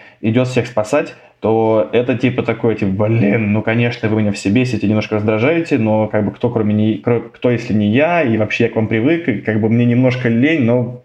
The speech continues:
типа, ладно, все уже, я уже, вы уже все моя семья, ну, у нас уже двадцать ра-, раз такое происходило». И, в принципе, это все, мне кажется, характерно для каждого персонажа. Они все немножечко,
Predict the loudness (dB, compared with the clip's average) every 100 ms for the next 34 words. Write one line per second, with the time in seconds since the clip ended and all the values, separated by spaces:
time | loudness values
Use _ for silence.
0 | -8 -4 -2 -4 -4 0 0 0 -2 -2
1 | -2 -2 -2 -2 0 2 0 0 -4 -6
2 | -10 -2 0 2 -2 -2 0 0 0 -2
3 | 0 2 2 0 -2 -4 -4 0 0 0
4 | 0 0 2 0 0 -4 -8 -20 -20 -20
5 | _ -2 0 2 2 0 -2 -2 0 -2
6 | -2 -2 0 -2 -4 -18 -20 _ -8 -2
7 | 0 0 -2 -2 -2 -2 -2 0 2 0
8 | -2 -4 -4 -4 -2 0 0 0 0 0
9 | 0 -2 -2 0 0 0 0 0 0 2
10 | 2 0 -2 -4